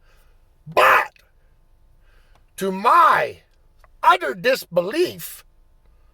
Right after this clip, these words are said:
<laughs> he called Walesy for a penalty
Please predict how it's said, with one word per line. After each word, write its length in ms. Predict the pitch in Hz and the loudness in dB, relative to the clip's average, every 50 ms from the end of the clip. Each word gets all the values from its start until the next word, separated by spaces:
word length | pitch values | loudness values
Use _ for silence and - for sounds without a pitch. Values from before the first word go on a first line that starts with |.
| _ _ _ _ - | _ _ _ _ -12
<laughs> 60 | - - - - - - - - | -12 -10 -10 -12 -12 -12 -12 -12
he 100 | 330 359 | -12 -10
called 320 | - - - 415 415 415 | -6 -4 -2 -2 -2 -4
Walesy 680 | 381 381 403 415 415 427 415 370 349 339 - 175 - - _ _ _ _ - - - _ _ _ _ _ _ _ | -2 -2 0 2 2 0 0 -4 -6 -10 -10 -12 -12 -16 _ _ _ _ -20 -20 -20 _ _ _ _ _ _ _
for 200 | _ - - 277 | _ -6 -2 -2
a 80 | 247 190 | -2 -2
penalty 480 | 165 247 269 285 269 226 180 139 101 | 0 0 0 0 0 -2 -8 -8 -10